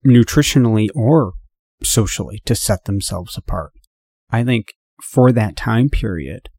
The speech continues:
it accomplished exactly what they were hoping it was going to accomplish. But there gets to a point where you outgrow the form that you've been working in. Just like a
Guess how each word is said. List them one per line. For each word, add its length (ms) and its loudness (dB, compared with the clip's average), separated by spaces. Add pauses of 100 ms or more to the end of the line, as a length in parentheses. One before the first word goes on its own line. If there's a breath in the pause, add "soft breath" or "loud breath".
it 100 2
accomplished 640 -2
exactly 640 -2
what 300 -2
they 120 -2
were 140 -4
hoping 520 -4 (500)
it 140 -2
was 120 -6
going 300 -2
to 140 -10
accomplish. 840 -8 (640 soft breath)
But 160 -2
there 120 -2
gets 300 -4
to 100 -2
a 80 -2
point 380 0
where 340 -4 (480)
you 200 -4 (160)
outgrow 760 2 (260)
the 200 0
form 600 0
that 160 -4
you've 180 -2
been 180 -2
working 380 -6
in. 200 -14 (140)
Just 200 0
like 120 -4
a 60 0